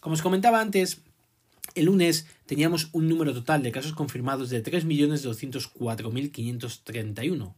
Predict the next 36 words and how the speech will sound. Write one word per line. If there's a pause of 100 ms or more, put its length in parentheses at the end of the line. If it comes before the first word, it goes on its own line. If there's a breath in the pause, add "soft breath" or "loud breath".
Pues
bien, (340 loud breath)
así
de
buenas
a
primeras, (260 soft breath)
el
martes
día
dos
de
marzo
comunicaron (380 loud breath)
tres
millones
ciento
treinta
mil
ciento
ochenta
y
cuatro. (320)
Esta
rebaja (260 loud breath)
en
el
número
de
casos
se
supone
que
es
porque
Cataluña